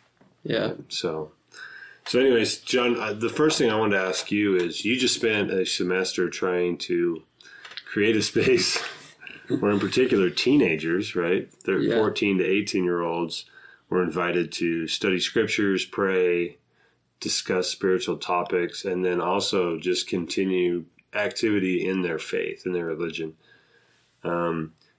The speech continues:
Speaker 2: you saw some things that were difficult in there. In fact, you expressed a little earlier one of the hardest parts. And would you say that again? 'Cause I thought it was super important, 'cause I, I know that parents struggle with the exact same thing you brought up. So what was the thing you saw as difficult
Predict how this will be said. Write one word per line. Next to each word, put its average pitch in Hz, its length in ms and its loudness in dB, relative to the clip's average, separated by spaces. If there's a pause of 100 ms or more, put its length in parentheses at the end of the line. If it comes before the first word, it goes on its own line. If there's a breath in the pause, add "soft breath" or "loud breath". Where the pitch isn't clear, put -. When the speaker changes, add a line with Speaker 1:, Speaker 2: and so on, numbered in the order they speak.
Speaker 2:
you 98 140 0
saw 104 300 2
some 98 240 0
things 104 240 2
that 95 100 2
were 90 120 2
difficult 92 640 -4
in 87 120 -4
there. 82 140 0
In 80 80 -2
fact, 90 260 -4
you 117 80 4
expressed 113 380 2
a 117 60 4
little 104 160 4
earlier 107 280 6
one 98 120 4
of 98 60 4
the 95 80 2
hardest 98 280 0
parts. 90 320 -2
And 95 100 0
would 95 120 2
you 127 160 4
say 131 260 4
that 127 160 6
again? 110 300 4
'Cause 104 160 2
I 98 120 4
thought 107 140 2
it 95 60 0
was 95 100 0
super 101 200 2
important, 98 320 2
'cause 87 120 0
I, 113 480 4
I 110 280 2
know 104 440 4
that 87 180 0
parents 95 460 0
struggle 92 360 2
with 87 80 -2
the 90 80 0
exact 87 400 -2
same - 160 0
thing 87 240 0
you 85 100 0
brought 80 260 -2
up. 80 220 -4
So 98 160 0
what 110 160 6
was 117 140 2
the 107 80 0
thing 101 260 2
you 95 100 2
saw 87 300 0
as 76 80 -2
difficult 85 640 -4